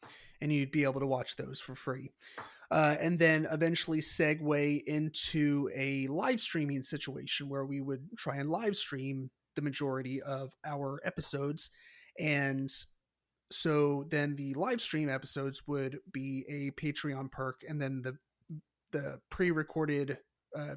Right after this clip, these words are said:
videos that we would then edit down and release on YouTube like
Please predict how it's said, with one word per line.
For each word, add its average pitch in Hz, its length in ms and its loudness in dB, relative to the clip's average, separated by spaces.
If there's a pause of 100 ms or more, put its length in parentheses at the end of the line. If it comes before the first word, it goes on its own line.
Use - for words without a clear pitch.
videos 135 640 0 (880)
that 156 180 2
we 160 100 4
would 147 180 0
then 139 520 0
edit 156 240 -2
down 135 420 -2
and 120 120 -8
release 131 300 -4
on 139 120 -6
YouTube 135 500 -4
like 69 340 -6